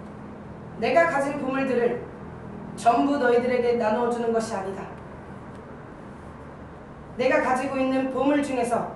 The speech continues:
가장 아끼는 보물은 어떤 일이 있더라도 포기하지 않는다." <clears throat> "그것이 무엇입니까?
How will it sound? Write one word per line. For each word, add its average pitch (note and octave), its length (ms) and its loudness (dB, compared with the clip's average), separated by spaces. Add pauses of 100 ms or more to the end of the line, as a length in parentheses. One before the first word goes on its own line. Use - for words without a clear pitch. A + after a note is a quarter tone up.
(920)
가장 D#4 460 2
아끼는 B3 400 2
보물은 G3+ 400 0 (1700)
어떤 C4+ 400 4
일이 A#3+ 240 2
있더라도 G#3+ 480 0 (380)
포기하지 E4 380 2
않는다." A#3 380 8
<clears throat> - 240 2 (2750)
"그것이 F4 320 0
무엇입니까? C4+ 800 2